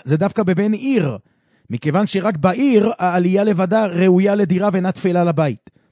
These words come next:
אבל בכפר, העלייה תפלה לבית מכיוון שאינה ראויה לדיורים, ולכן אם נדר מבית, יהיה אסור גם בעלייה. אומרת המשנה, "וחכמים אומרים שאסור לו להיכנס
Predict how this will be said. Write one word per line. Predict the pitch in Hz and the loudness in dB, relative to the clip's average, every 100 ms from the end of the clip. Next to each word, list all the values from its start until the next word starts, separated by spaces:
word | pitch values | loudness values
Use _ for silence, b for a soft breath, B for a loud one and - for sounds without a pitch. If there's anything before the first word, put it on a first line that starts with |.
| _ _ | _ _
אבל | 95 117 | -10 -8
בכפר, | 120 - 147 151 220 262 b b b b | -8 -6 -2 0 -2 -4 b b b b
העלייה | 131 156 175 208 | -2 0 0 -2
תפלה | - 196 214 | -4 -2 -2
לבית | 202 220 233 | 0 -2 -2
מכיוון | 208 185 185 196 | -4 -4 -2 -2
שאינה | - 196 190 208 | -2 0 0 0
ראויה | 208 208 214 | 0 0 0
לדיורים, | 196 196 220 254 254 | 2 2 2 0 -2
ולכן | 202 180 214 | -2 -2 -2
אם | 208 | -2
נדר | 190 208 | -2 -2
מבית, | 208 160 254 220 190 | -2 0 0 0 0
יהיה | 196 202 | 0 0
אסור | 190 - 233 170 | 0 -2 -4 -2
גם | 214 185 160 180 - _ _ _ _ _ _ | 0 2 0 -2 -8 _ _ _ _ _ _
בעלייה. | - 160 147 147 135 113 _ _ _ _ _ _ _ _ _ _ | -6 -2 0 2 2 -2 _ _ _ _ _ _ _ _ _ _
אומרת | 185 247 | -4 -2
המשנה, | 226 220 220 226 | -2 -4 -4 -4
"וחכמים | - 202 208 220 | -4 -4 -2 -2
אומרים | 220 220 | -2 -4
שאסור | 220 208 - 220 | -4 -6 -2 2
לו | 220 | 2
להיכנס | 202 208 214 185 | 0 -2 -4 -6